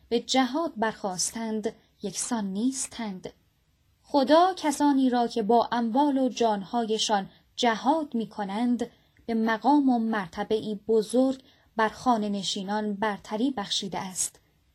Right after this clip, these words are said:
و هر یک از این دو گروه را به خاطر ایمان و عمل صالحشان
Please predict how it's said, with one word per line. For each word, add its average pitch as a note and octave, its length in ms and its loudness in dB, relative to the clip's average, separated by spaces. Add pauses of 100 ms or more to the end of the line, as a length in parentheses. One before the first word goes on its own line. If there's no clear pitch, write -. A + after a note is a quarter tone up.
(640)
و A#3 80 0
هر G4+ 200 0 (100)
یک F4 80 -2
از C#4+ 180 4
این B3+ 140 6
دو A#3 140 4
گروه A3+ 460 2
را G#3 300 4 (280)
به C#4+ 100 2
خاطر D4+ 580 0
ایمان A#3 600 2
و G#3 260 0
عمل D4+ 360 2
صالحشان A3 840 -2